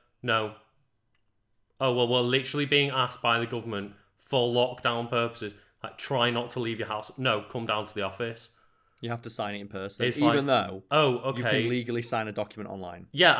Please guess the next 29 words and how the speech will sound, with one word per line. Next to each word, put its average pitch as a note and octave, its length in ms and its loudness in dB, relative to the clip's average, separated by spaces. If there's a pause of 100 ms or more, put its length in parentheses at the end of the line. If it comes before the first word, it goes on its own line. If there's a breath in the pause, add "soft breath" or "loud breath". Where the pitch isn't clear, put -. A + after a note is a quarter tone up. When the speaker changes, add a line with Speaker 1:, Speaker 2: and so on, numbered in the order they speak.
Speaker 1:
and C#3+ 400 -4 (140)
when, D3 260 0
um, C#3 480 2 (160)
like, A#2+ 220 2 (420)
pushed D#3+ 320 0
a C3 60 2
bit, G#2 180 0
it A#2 60 -4
was A#2 80 -6
like, A#2+ 100 -8 (240 loud breath)
"Well, C3+ 320 -2
that's C#3 340 0
just C#3+ 200 -6
how C#3+ 160 2
we C#3 140 -2
do C3+ 240 0
it, G2 240 -4 (420 soft breath)
and A#2 320 4
we're B2+ 320 2
not B2 240 -2
sure B2+ 640 0
that A#2+ 200 -4
they A#2 180 2
would A2+ 200 -4
approve A#2+ 600 -6
of A#2+ 160 -6
doing A2+ 240 -2
it G#2 140 -10
online." A2 460 -4